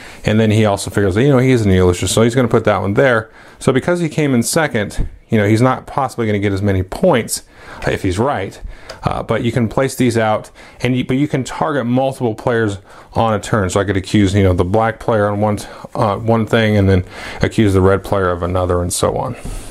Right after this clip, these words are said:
So once we've resolved all the clones, we're gonna, everybody's gonna reveal, uh, which faction, uh, they belong to. So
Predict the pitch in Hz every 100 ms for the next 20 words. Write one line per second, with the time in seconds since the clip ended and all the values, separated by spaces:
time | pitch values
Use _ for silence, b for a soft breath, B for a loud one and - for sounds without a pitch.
0 | B - - 135 170 170 156 135 117 135
1 | 156 160 151 127 120 - 156 135 113 123
2 | 127 123 139 165 143 139 110 104 98 165
3 | 185 110 92 95 B B B - 104 110
4 | 135 - - 127 131 139 - 98 98 113
5 | 104 101 104 104 104 110 120 120 95 87
6 | - 101 95